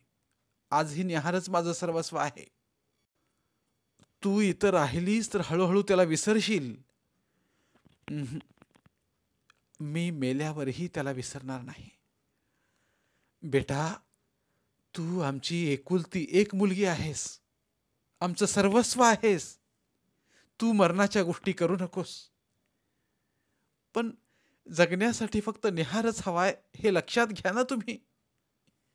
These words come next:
"तो इथेही भेटायला येतो तुला, हे आम्हाला कळलंय.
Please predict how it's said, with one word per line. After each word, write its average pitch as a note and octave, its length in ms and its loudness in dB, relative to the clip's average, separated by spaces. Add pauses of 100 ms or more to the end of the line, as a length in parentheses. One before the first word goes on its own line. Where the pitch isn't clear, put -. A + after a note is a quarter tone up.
(1160)
"तो F#3 500 4
इथेही F3+ 500 2
भेटायला F3+ 400 2
येतो E3 280 0
तुला, D#3 300 2
हे E3 180 0
आम्हाला D3+ 300 2
कळलंय. B2+ 520 -4